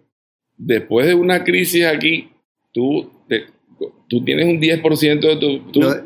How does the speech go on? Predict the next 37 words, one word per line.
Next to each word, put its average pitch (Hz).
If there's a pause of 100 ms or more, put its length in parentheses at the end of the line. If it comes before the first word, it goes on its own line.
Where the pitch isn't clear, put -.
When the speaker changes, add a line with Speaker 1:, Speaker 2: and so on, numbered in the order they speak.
Speaker 2:
no, 143
yo 131
Speaker 1:
pierdes 185
un 208
noventa 185
por 170
ciento 170
de 170
tu 160
patrimonio, 151
o 143
por 131
lo 117
menos 165 (540)
no 139
tienes 170
forma 170
de 151
liquidar 139
un 160
noventa 160
por 139
ciento 143
de 151
tu 147
patrimonio. 147 (340)
Tienes 110
un 139
golpe 143
salvaje 127
como 107
el 104
que 104
tuvimos 117
aquí, 127 (600)
y 131
tú 113